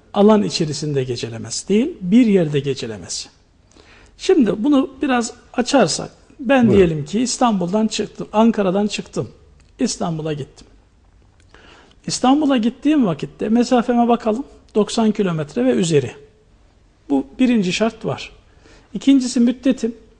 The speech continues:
Speaker 1: on beş günün altında kalacağım. Diyelim ki on gün kalacağım. İkinci şartım da tamam.
Speaker 2: Hı hı.
Speaker 1: Mebit de gittim, annemlerde kalacağım, babamlarda kalacağım ve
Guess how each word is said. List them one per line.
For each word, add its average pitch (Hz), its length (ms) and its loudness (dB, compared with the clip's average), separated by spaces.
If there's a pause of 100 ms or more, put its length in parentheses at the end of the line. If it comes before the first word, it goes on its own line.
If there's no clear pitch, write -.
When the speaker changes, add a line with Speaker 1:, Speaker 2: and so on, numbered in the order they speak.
(260)
Speaker 1:
on 262 220 2
beş 226 200 2
günün 233 140 0
altında 208 480 2
kalacağım. 151 480 -2
Diyelim 175 260 0
ki 233 120 -8
on 254 240 2
gün 175 200 -4
kalacağım. 127 460 -8 (1040)
İkinci 240 380 0
şartım 170 440 -2
da 117 80 -8
tamam. 120 280 -14 (200)
Speaker 2:
Hı 101 60 -8
hı. 82 220 -10 (1000)
Speaker 1:
Mebit 277 420 4
de 233 220 2 (360)
gittim, 240 480 0 (200)
annemlerde 240 640 4
kalacağım, - 460 -6 (840)
babamlarda 170 600 2
kalacağım 147 520 -6 (600)
ve 262 260 4